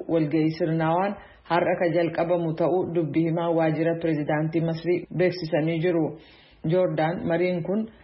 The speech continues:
har'a akka gaggeeffamu mirkaneessitee jirti. Gaazexaan Masrii Al-Haram walga'iin kun dhimma enerjii fi wabii nyaataa irratti akka dubbatu gabaasee jira.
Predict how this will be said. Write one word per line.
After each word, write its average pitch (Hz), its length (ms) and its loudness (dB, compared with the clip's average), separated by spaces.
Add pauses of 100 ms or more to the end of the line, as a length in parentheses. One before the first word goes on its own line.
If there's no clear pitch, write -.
(140)
har'a 175 400 2
akka 180 220 0
gaggeeffamu 185 760 0 (160)
mirkaneessitee 165 800 0
jirti. 170 440 0 (600)
Gaazexaan 160 720 0
Masrii 170 500 -2
Al-Haram 160 600 0 (320)
walga'iin 165 540 2
kun 220 260 -2 (360)
dhimma 165 320 0
enerjii 165 580 0
fi 180 140 0
wabii 170 320 2
nyaataa 165 380 0
irratti 185 340 -2
akka 175 260 -2
dubbatu 180 400 -2 (160)
gabaasee 160 520 0
jira. 165 260 0